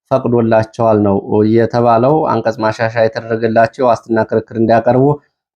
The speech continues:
ለህዳር አራት፣ እ፣ ሲቀጠሩ፣ እ፣ ሌሎቹ ደግሞ፣ እ፣ ሙሉ በሙሉ ተከላከሉ የተባሉት ለመጋቢት ሰባት እስከ መጋቢት አስራ አንድ የመከላከያ ምስክሮቻቸውን እንዲያቀርቡ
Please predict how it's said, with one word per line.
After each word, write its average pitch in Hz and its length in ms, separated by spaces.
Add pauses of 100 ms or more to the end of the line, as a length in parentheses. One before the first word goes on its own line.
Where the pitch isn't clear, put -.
(100)
ለህዳር 127 460
አራት፣ 120 300 (200)
እ፣ 117 120 (420)
ሲቀጠሩ፣ 120 580 (360)
እ፣ 113 200
ሌሎቹ 110 420
ደግሞ፣ 127 260 (520)
እ፣ 117 80 (100)
ሙሉ 127 220
በሙሉ 127 260
ተከላከሉ 113 580 (280)
የተባሉት 120 680 (140)
ለመጋቢት 113 760
ሰባት 123 300
እስከ - 240
መጋቢት 113 380
አስራ 110 240
አንድ 131 200
የመከላከያ 113 540
ምስክሮቻቸውን 110 760 (440)
እንዲያቀርቡ 117 560